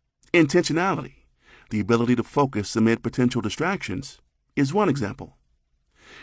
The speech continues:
The ability to delay gratification and prioritize the needs of others is another. The ability to follow through on commitments, even when the task is no longer new or novel, is also an important trait. Finally,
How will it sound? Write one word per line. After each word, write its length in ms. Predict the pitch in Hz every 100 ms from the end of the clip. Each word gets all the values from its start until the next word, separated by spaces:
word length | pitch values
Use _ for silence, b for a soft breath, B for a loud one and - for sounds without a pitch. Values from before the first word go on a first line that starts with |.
| B B
The 140 | 110
ability 400 | 101 117 123 131
to 120 | 123
delay 360 | 127 120 131 143
gratification 920 | 139 143 139 139 139 160 151 - 95
and 160 | 101 92
prioritize 800 | 120 139 156 143 143 139 139 135
the 100 | 131
needs 280 | 139 147 143
of 120 | 135
others 480 | 170 117 98 101 -
is 140 | 139 143
another. 440 | 175 190 - - _ _ _ _ _ _ B B B B B
The 160 | 151
ability 420 | 143 135 214 233 226
to 60 |
follow 440 | 139 160 165 165 165
through 320 | - 147 143
on 120 | 135
commitments, 800 | 131 135 185 101 92 - - - -
even 260 | 139 139
when 120 | 120
the 60 | 104
task 440 | - 139 127 127
is 140 | 110 98
no 120 | 120
longer 360 | 123 117 107 98
new 280 | 117 135
or 120 | 120 98
novel, 440 | 127 180 104 98 _ b b b b
is 220 | - 156 -
also 420 | 185 240 - 104
an 80 | 101
important 440 | 95 107 87 90
trait. 300 | - - - - _ _ _ _ _ _ _
Finally, 460 | 110 110 120 143